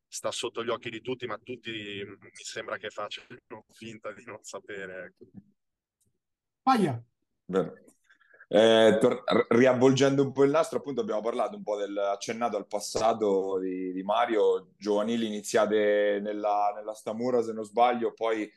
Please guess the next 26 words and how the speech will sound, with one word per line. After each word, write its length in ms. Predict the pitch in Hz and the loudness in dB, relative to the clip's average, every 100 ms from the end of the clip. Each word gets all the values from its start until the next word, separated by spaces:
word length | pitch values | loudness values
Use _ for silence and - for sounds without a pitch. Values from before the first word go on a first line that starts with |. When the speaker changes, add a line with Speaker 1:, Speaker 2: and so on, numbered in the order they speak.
| _ _ | _ _
Speaker 3:
l'esperienza 580 | - 101 - 110 107 110 | -6 -4 2 4 4 4
della 120 | 104 | 2
Fortitudo 880 | 104 107 104 104 123 127 117 110 107 | 2 -2 -2 0 4 6 8 8 6
a 300 | 107 104 104 | 6 4 0
Ferrara, 840 | 104 110 107 120 120 117 113 110 107 | -4 -8 -4 0 2 2 0 -2 -2
a 100 | 101 | -6
Matera, 680 | 95 107 127 117 110 107 104 | -8 -2 0 0 0 -2 -4
appunto 380 | - 117 107 | -6 -8 -6
lui, 300 | 107 107 104 | -4 0 0
quel, 420 | 101 107 107 104 104 _ _ | 2 2 4 4 2 _ _
quel 160 | 110 | -4
piccolo 320 | 110 113 117 | -2 2 4
scorcio 380 | 113 - 117 - | 4 4 4 4
a 20 | |
Iesi, 340 | 135 127 120 107 | 4 6 4 2
appunto 380 | 95 113 104 98 | 0 -2 -2 0
questo, 480 | 98 - 95 92 - _ _ | -2 2 2 2 -4 _ _
eh, 540 | 92 90 92 90 90 87 | -2 2 4 4 4 2
quest'ultimo, 840 | 92 98 113 104 110 107 104 104 101 | 0 0 -2 0 2 6 8 8 6
quest'ultimo 800 | 101 - 101 107 104 101 98 87 | 2 -6 -8 -4 0 0 -2 -2
periodo, 360 | 117 117 120 104 | 0 2 2 0
quest'ultimo 500 | 107 120 104 113 113 | -4 -8 -8 -6 0
biennio 400 | 123 120 117 110 | 2 2 2 -2
a 40 | |
Porto 300 | - 107 113 | 0 -2 -2
Recanati. 500 | 110 107 101 92 95 | -2 -2 -4 -6 -10